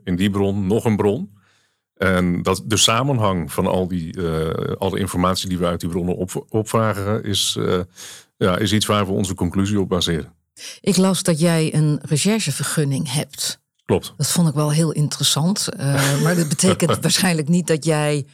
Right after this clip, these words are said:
Speaker 2: alles mag doen wat een recherche-, rechercheur mag doen, of wel? Eh,
Speaker 1: Nee, ik, je hebt er helemaal niks aan.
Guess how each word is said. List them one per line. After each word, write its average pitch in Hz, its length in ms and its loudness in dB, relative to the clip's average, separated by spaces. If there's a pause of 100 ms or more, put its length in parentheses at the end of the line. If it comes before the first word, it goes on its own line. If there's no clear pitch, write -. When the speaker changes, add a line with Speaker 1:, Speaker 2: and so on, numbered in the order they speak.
(380)
Speaker 2:
alles 185 300 2
mag 170 200 4
doen 180 220 4
wat 156 160 2
een 165 200 2
recherche-, 160 800 0
rechercheur 160 580 2
mag 151 180 -2
doen, 214 220 0
of 208 220 0
wel? 143 460 -2
Eh, 113 140 0
Speaker 1:
Nee, 87 260 2
ik, 85 120 -4
je 110 220 2
hebt 117 140 2
er 127 60 2
helemaal 135 220 4 (100)
niks 92 160 -2
aan. 78 200 -6